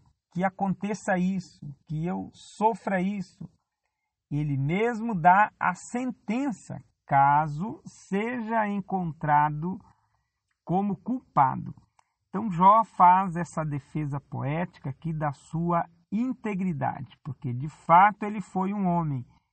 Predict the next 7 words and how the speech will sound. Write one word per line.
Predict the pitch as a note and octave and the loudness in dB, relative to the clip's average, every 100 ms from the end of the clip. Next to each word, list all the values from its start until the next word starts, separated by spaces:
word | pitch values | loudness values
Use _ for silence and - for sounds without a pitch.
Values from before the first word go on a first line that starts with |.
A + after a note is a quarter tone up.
| _ F#3+ | _ -2
íntegro, | A3 A#3 - G3+ F3+ F#3+ | 0 -2 -4 -6 -4 -4
justo, | C3 C3+ E3+ F3 - - G3 - _ _ _ - | -4 -2 -2 -2 -6 -8 -8 -8 _ _ _ -10
que | D#3 | -10
se | - E3+ E3 | -6 -4 -2
desviava | D3+ F3 D3 D3+ D3 C#3 D3+ D3+ | -2 -2 -2 -4 2 4 4 -2
do | C#3+ D#3 | -4 -4
mal. | C3+ - | -4 -6